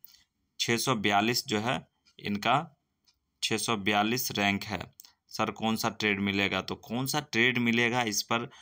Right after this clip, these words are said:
जो है बीसीसी बोर्ड निर्भर करता है, ठीक है। आप लोग चॉइस फिलिंग सही तरीके से करेंगे, बीसीसी बोर्ड के पास सारा बायोडाटा है आपका, ठीक है। जो कितना आपका नंबर आया है उस हिसाब से जो है आपको रैंक के हिसाब से दिया जाएगा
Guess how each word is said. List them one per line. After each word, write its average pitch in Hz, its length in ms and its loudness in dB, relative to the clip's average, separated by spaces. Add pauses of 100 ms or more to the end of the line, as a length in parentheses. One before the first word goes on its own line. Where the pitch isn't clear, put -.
(480)
जो 107 180 2
है 131 160 2 (320)
बीसीसी 131 680 2
बोर्ड 117 340 2
निर्भर 101 380 2
करता 95 320 -4
है, 101 80 0
ठीक 113 160 -4
है। 104 60 2
आप 95 160 2
लोग 104 180 -2
चॉइस 104 320 -2
फिलिंग 110 340 0
सही 107 240 0
तरीके 104 400 -2
से 101 160 -2
करेंगे, 110 480 -2 (320)
बीसीसी 104 500 0
बोर्ड 101 320 2
के 107 140 -4
पास 98 260 2
सारा 104 340 0
बायोडाटा 98 640 2
है 135 200 -2 (360)
आपका, 104 380 2
ठीक 131 280 -4
है। 98 140 0 (240)
जो 98 140 -6
कितना 107 360 -2
आपका 101 440 2
नंबर 101 380 2
आया 107 200 4
है 127 140 -4 (100)
उस 117 220 -6
हिसाब 101 300 -2
से 104 180 -4
जो 107 120 -6
है 107 60 0
आपको 101 360 0 (520)
रैंक 104 300 0
के 113 100 0
हिसाब 104 380 0
से 131 180 -4
दिया 101 320 0
जाएगा 101 360 0